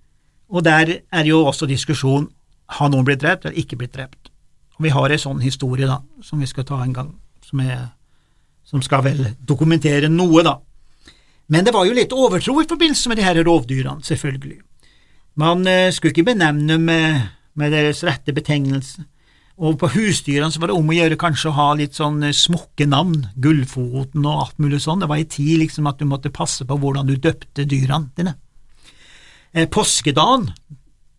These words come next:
altså, før man åt kjøtt, mat, så skulle du ta en stein, for eksempel.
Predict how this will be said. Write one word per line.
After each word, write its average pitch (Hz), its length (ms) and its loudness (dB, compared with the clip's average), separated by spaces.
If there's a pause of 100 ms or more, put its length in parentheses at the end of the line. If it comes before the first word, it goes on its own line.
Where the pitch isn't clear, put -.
(300)
altså, 147 400 -2 (720)
før 160 220 6
man 175 200 0
åt 175 420 -4 (180)
kjøtt, - 440 -6 (220)
mat, 240 380 -2 (1400)
så - 140 -4
skulle 165 200 2
du - 60 -2
ta 170 160 2
en 190 80 -4
stein, 254 500 0
for 302 140 -6
eksempel. 233 380 -6